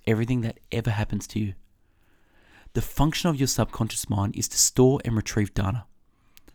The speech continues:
A major difference between leaders and also rans is the superior men and women are always stretching themselves,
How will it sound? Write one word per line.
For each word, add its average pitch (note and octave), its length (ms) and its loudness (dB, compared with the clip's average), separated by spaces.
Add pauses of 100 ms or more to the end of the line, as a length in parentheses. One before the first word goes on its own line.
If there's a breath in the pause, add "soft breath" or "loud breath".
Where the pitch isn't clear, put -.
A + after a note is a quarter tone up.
(340 soft breath)
A - 80 -4
major A#2 300 6
difference A#2 320 0
between G#2 460 -2
leaders A#2 500 2
and G#2+ 220 -2 (140)
also B2 440 4
rans G#2+ 540 2 (400 loud breath)
is G2+ 160 -2
the G#2+ 80 -2
superior - 720 0
men A2+ 280 4
and G2 180 -2
women A2 220 4
are G#2+ 100 -2 (120)
always B2+ 380 4
stretching - 340 -4
themselves, G#2 440 -4